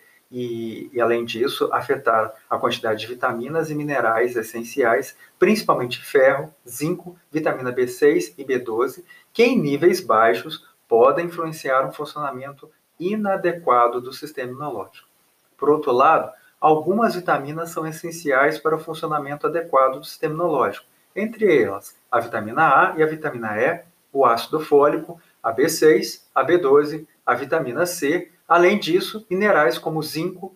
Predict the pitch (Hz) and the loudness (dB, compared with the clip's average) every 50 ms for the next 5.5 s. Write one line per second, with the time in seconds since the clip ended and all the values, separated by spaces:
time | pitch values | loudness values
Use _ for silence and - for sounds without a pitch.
0 | _ _ _ _ - 160 160 165 165 165 - - - - _ _ - 135 131 135 | _ _ _ _ 2 4 4 4 4 0 -4 -10 -12 -18 _ _ -6 -4 -4 -4
1 | 139 127 131 143 151 160 156 156 156 156 - _ _ - - - - - 156 135 | -4 -2 0 2 2 2 0 -2 -8 -12 -14 _ _ -14 -12 -8 -2 0 0 2
2 | 131 139 151 160 160 160 165 165 165 _ _ _ _ _ _ - - 151 156 160 | 2 2 2 0 0 -2 -6 -8 -10 _ _ _ _ _ _ 0 4 4 6 6
3 | 165 151 160 180 170 - - 95 - - - - _ _ _ _ _ _ _ _ | 4 4 0 -2 -2 0 0 0 0 -2 -6 -10 _ _ _ _ _ _ _ _
4 | _ - 175 175 185 214 254 269 269 254 - 233 - - 175 151 - 131 127 120 | _ -2 0 2 4 4 4 4 2 -2 -6 -8 -4 0 2 2 2 0 -2 -6
5 | 113 104 - 131 160 180 180 - - | -8 -8 -10 -10 -10 -10 -12 -14 -18